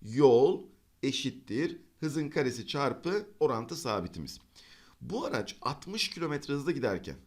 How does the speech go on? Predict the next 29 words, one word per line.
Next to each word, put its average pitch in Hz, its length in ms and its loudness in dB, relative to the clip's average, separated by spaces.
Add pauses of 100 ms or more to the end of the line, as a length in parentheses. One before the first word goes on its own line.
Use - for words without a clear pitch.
(100)
v 131 100 4
yerine 135 300 4
altmış 135 340 -6
yazıyorum. 107 440 -4
Altmışın 127 400 -8
karesinden 135 580 -4
üç - 200 -10
bin 120 80 -6
altı 113 300 -6
yüz 82 140 -4
yaptı. 73 400 -8 (640)
Duruş 190 360 -4
mesafesi 180 640 -4
yirmi 220 280 -6
metreymiş. - 720 -6 (500)
O 127 100 -4
zaman 110 480 -4
K'yı 117 380 -2
bulabilmek 101 500 -2
için 78 220 -12
her 123 400 -4
tarafı 87 300 -6
üç - 280 -10
bin 101 80 -8
altı 85 300 -6
yüze 78 140 -10
şöyle 92 460 -4
bir 123 240 -6
bölelim. 90 600 0